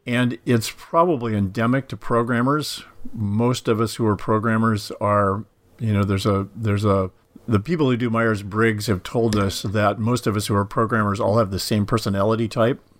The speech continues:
Something like seventy plus percent of us are I N T Js, and the I stands for introverted.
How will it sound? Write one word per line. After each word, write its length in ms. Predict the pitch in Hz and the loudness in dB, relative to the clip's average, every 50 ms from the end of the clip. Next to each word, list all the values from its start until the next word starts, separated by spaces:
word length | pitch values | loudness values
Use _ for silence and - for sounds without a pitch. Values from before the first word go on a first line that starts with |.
| _ _ - | _ _ -20
Something 320 | - - - 104 101 104 101 | -12 -6 -2 0 2 2 2
like 160 | 92 95 - | 2 0 -2
seventy 380 | - - 113 107 101 104 98 92 | 0 4 4 4 4 4 0 -4
plus 260 | - - 110 104 - | -2 0 0 0 0
percent 380 | - 101 92 - - 107 104 | 0 -2 -2 0 2 2 2
of 80 | 104 98 | 2 2
us 160 | 104 107 - | 0 -2 -2
are 120 | 98 92 98 | 0 0 2
I 140 | 101 101 | 2 2
N 120 | 101 101 104 | 0 -2 -2
T 180 | - - 101 | -2 -2 -2
Js, 400 | 92 90 110 98 95 101 107 101 | 0 0 0 0 2 2 0 0
and 80 | 101 95 | -2 -2
the 80 | 92 95 | 0 0
I 120 | 95 101 | 2 2
stands 460 | 95 - - - 107 95 101 101 101 | 0 0 -2 -2 0 0 0 0 -2
for 280 | - - 104 98 - - - | -2 -2 -2 -2 -2 -2 -2
introverted. 760 | - 113 - - 107 98 87 104 98 92 90 98 107 113 113 | -2 -2 0 0 -2 -2 0 0 0 0 0 0 -2 -4 -6